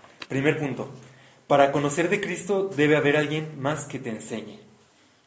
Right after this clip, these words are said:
Marcos dieciséis, quince y dieciséis, volvemos a, a la gran comisión que, que Dios nos dio.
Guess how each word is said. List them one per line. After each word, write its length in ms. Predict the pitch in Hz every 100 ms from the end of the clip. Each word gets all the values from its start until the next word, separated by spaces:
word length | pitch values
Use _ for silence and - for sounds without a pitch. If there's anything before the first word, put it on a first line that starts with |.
| _ _ - - - - - - - _ _
Marcos 580 | 139 175 175 190 196 196
dieciséis, 600 | 143 131 - 151 165 -
quince 260 | 151 143
y 20 | 139
dieciséis, 720 | 123 113 - 120 113 - -
volvemos 420 | 117 127 131 127
a, 280 | 110 101 - - - _ _ _ _ _ _ _ _ _ _ _
a 500 | - 113 107 107 104 104 104 101 98 - -
la 220 | 143 120 120
gran 200 | 135 135
comisión 440 | 131 120 - 123
que, 320 | 123 107 92 -
que 100 | -
Dios 180 | 113 123
nos 160 | 120 107
dio. 140 | 110